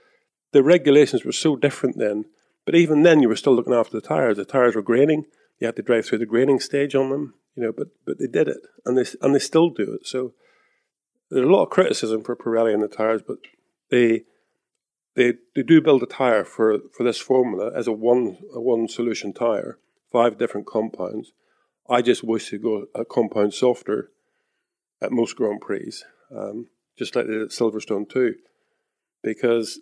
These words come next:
it hasn't done any harm. You know, Spa was, Spa was not difficult on the tyres. The, the soft tyre would still do two or three laps quickly, um, and it was just, just not,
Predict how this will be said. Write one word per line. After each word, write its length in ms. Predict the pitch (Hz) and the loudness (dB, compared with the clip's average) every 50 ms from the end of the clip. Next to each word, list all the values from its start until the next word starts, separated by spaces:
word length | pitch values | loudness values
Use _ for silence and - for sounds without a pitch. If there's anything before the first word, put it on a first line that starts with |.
| _ _ - | _ _ -8
it 140 | - - - _ _ - - - | -8 -8 -8 _ _ -20 -18 -16
hasn't 420 | - - 139 135 131 127 113 110 | -8 -4 -2 0 0 0 -2 -2
done 160 | - 107 107 | -2 -2 -2
any 180 | 110 107 101 101 | -2 -2 -4 -4
harm. 500 | 92 113 117 107 104 107 110 113 123 - _ _ _ | -2 0 0 0 0 -2 -6 -10 -14 -16 _ _ _
You 100 | - 110 | -6 -6
know, 160 | 107 107 110 - | -6 -6 -8 -12
Spa 420 | - - - - 143 135 123 113 | -16 -20 -4 0 2 2 4 2
was, 560 | 113 107 104 101 104 92 - - - - - - - _ _ _ _ _ _ _ _ _ _ _ _ _ _ _ _ _ _ _ _ _ _ _ _ _ | 2 2 0 -2 -2 -4 -8 -8 -10 -10 -12 -16 -20 _ _ _ _ _ _ _ _ _ _ _ _ _ _ _ _ _ _ _ _ _ _ _ _ _
Spa 160 | _ - 131 131 | _ 0 2 2
was 140 | 117 107 | 2 2
not 200 | 113 127 120 - | 2 2 2 4
difficult 380 | 117 123 127 - - 110 104 - | 2 0 0 0 -2 -4 -4 -4
on 100 | 101 101 | -4 -4
the 100 | 104 - | -4 -4
tyres. 440 | - - 101 101 101 101 98 - - | -6 -4 -4 -2 -2 -4 -6 -8 -14
The, 180 | - - 104 - _ _ | -18 -18 -18 -20 _ _
the 300 | - 104 107 104 107 120 - | -6 -4 -4 -6 -8 -12 -14
soft 400 | - - - 131 123 - - - | -10 -2 0 0 0 0 -4 -6
tyre 220 | - 117 110 107 | -4 -2 -2 -2
would 120 | 98 104 | -4 -6
still 240 | - - - 131 131 | -10 -4 0 0 0
do 160 | 117 113 110 | 0 0 -4
two 180 | - - - 113 | -6 -6 -8 -8
or 60 | 104 | -8
three 220 | - - 120 107 104 | -6 -6 -6 -6 -4
laps 280 | 107 101 104 - - | -4 -6 -6 -8 -10
quickly, 360 | - - - 107 - - 120 123 - _ _ _ _ _ _ _ _ _ _ _ _ _ _ _ | -10 -10 -10 -8 -6 -6 -6 -6 -8 _ _ _ _ _ _ _ _ _ _ _ _ _ _ _
um, 440 | 110 110 113 113 113 117 - - - _ _ _ | -6 -6 -4 -4 -6 -8 -10 -14 -20 _ _ _
and 100 | - - | -2 0
it 80 | 131 85 | 0 0
was 160 | 80 - - | -2 -6 -8
just, 200 | - - - - _ _ _ _ | -10 -10 -10 -12 _ _ _ _
just 180 | - - - - _ - | -18 -18 -18 -18 _ -18
not, 260 | - - - - - | -8 -4 -4 -4 -4